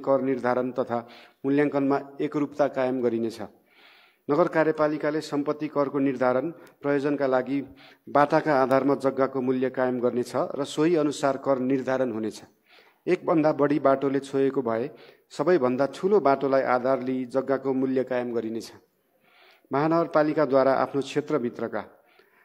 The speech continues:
सम्पत्ति कर लाग्ने भवनको अनुसूची दुई र तिन र जग्गाको अनुसूची चारमा उल्लेख भएको दरमा मूल्य निर्धारण गर्ने सो मूल्यमा अनुसूची एक बमोजिम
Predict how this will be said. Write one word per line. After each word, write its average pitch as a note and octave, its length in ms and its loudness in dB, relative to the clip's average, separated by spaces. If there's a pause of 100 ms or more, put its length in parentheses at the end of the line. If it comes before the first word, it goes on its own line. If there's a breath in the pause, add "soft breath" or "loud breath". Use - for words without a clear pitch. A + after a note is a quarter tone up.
(100)
सम्पत्ति D#3 420 -2
कर D3 300 2
लाग्ने C#3 280 0
भवनको B2 440 0
अनुसूची C#3 480 -2
दुई C3+ 200 -2 (280)
र C3 100 0 (140)
तिन C#3+ 180 2 (640 soft breath)
र D3 120 0
जग्गाको D3 480 2
अनुसूची C#3+ 400 -2
चारमा C#3+ 420 2
उल्लेख C3+ 380 0
भएको A#2 340 -2
दरमा B2+ 300 0
मूल्य C3 400 -2 (320 loud breath)
निर्धारण C#3 440 2
गर्ने C3 260 2
सो E3 220 -2
मूल्यमा C#3 380 0
अनुसूची C3+ 600 -6
एक D#3+ 240 0
बमोजिम C3 480 2